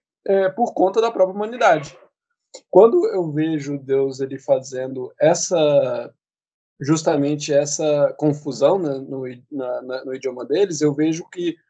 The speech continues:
eles, eles, pra eles se entender, o propósito ina-,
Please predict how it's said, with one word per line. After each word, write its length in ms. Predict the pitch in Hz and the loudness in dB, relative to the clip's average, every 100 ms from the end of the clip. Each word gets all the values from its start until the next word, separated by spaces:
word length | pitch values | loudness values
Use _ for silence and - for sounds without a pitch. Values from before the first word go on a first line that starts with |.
| _ _ _ _ | _ _ _ _
eles, 480 | 170 165 175 180 - - | 6 8 6 4 -4 0
eles, 460 | 160 175 - - _ _ | 2 2 0 -8 _ _
pra 200 | - 175 | 6 8
eles 160 | 254 226 | 8 4
se 100 | 220 | -8
entender, 640 | 180 160 139 175 196 - _ | 0 0 2 2 0 0 _
o 120 | 151 | -4
propósito 520 | 170 160 190 208 - | 0 2 4 2 -2
ina-, 200 | 185 180 | -6 -4